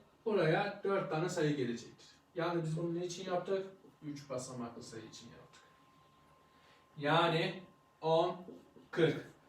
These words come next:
Kırk tane rakamları farklı üç yüzden küçük sayı yazılabilir.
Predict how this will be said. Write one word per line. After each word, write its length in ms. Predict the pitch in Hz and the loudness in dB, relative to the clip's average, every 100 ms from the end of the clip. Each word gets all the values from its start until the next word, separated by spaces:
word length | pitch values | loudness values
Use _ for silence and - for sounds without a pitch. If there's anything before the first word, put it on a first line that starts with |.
| - _ - | -20 _ -4
Kırk 300 | 240 269 - | 2 2 4
tane 380 | 214 147 131 131 - - - | 4 4 2 -4 -10 -20 -2
rakamları 540 | 156 175 226 220 220 226 | 2 4 4 4 4 4
farklı 600 | 202 151 135 143 147 156 - - | 4 2 2 -2 -4 -6 -12 2
üç 300 | 285 294 - | 4 4 4
yüzden 420 | 175 151 139 131 | -2 0 0 0
küçük 260 | 208 202 202 | -4 -4 -4
sayı 220 | 202 180 | 0 2
yazılabilir. 520 | 175 147 156 139 110 | 4 2 2 2 -2